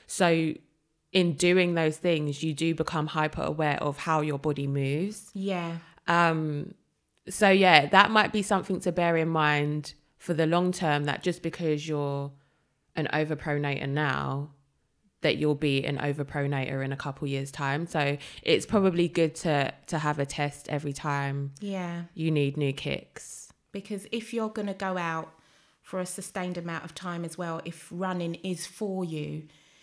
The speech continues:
Speaker 2: it's not like a one forever shoe. It's kind of like anything you have, you know, your underwear or your clothes. At some point, they have to be replaced. And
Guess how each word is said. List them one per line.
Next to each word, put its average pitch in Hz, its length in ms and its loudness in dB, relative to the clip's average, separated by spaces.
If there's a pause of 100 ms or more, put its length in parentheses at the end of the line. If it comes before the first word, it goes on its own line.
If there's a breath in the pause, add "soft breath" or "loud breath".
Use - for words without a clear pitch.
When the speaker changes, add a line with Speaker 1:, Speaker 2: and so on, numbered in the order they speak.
(260 soft breath)
Speaker 2:
it's 208 240 -2
not 196 500 -4
like 180 300 -8
a - 20 -4
one 175 600 -4
forever 175 520 -6
shoe. 151 580 -4 (460 soft breath)
It's 196 140 -8
kind 208 240 -4
of 185 80 -8
like 175 200 -2
anything 190 400 -4
you 165 140 -6
have, 156 320 -6
you 170 80 -4
know, 165 100 -4
your 151 300 -4
underwear 170 920 -4 (400 loud breath)
or 160 600 -4
your 156 180 -6
clothes. 165 960 -4 (260)
At - 120 -8
some 208 300 -4
point, 180 300 -4
they 160 80 -4
have 175 260 -10
to - 80 -10
be 170 180 -8
replaced. 160 600 -8 (480 loud breath)
And 214 220 -2